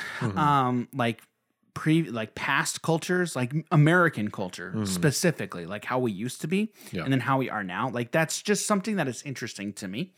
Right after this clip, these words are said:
Speaker 1: Mm-hmm.
Speaker 2: So I'm curious, like, if it, like, what it was like
Speaker 1: Mm-hmm.
Speaker 2: back when it was released, if, if anybody cared about it.
Speaker 1: Yeah.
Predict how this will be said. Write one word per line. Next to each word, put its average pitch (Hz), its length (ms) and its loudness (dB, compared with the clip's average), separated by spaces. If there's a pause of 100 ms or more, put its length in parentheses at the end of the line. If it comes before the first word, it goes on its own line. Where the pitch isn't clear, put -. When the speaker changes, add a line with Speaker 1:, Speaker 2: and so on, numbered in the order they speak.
(140)
Speaker 1:
Mm-hmm. 85 260 -6
Speaker 2:
So 160 120 2
I'm 190 200 6
curious, 127 760 -2
like, 127 280 -2
if 151 440 0 (100)
it, 131 340 0
like, 110 240 -6 (380)
what 143 480 2
it 156 160 0
was 135 220 2
like 107 560 -6 (160)
Speaker 1:
Mm-hmm. 87 300 -6
Speaker 2:
back 117 360 -2
when 127 300 2
it 117 100 -2
was 117 180 0
released, 107 520 -4
if, 120 100 -10 (160)
if 175 160 0
anybody 185 320 2
cared 107 540 -6
about 80 320 -10
it. 82 60 -6
Speaker 1:
Yeah. 78 160 -8